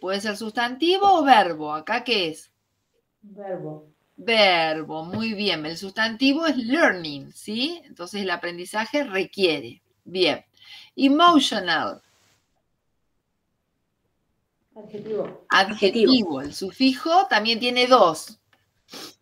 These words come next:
Speaker 1: Tion es sustantivo y al sustantivo le agregamos al y lo convierte
Speaker 3: Al.
Speaker 1: en adjetivo.
Speaker 3: También
Speaker 1: Behavioral.
Speaker 3: adjetivo.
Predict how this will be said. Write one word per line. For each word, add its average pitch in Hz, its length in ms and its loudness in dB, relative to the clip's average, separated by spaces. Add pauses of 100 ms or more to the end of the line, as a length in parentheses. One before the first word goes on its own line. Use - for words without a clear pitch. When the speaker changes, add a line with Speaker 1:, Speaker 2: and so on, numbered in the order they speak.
(760)
Speaker 1:
Tion 294 440 6 (160)
es 233 200 -6
sustantivo 208 600 -2
y 170 80 0
al 175 160 -2
sustantivo 202 720 0
le 175 100 0
agregamos 190 680 0
al 330 380 6 (100)
y 233 100 -8
lo 196 160 -4
convierte 185 600 0
Speaker 3:
Al. 226 120 -2
Speaker 1:
en 285 80 -6 (380)
adjetivo. 143 960 -6 (560)
Speaker 3:
También 220 220 -6 (100)
Speaker 1:
Behavioral. 294 720 6
Speaker 3:
adjetivo. - 580 -6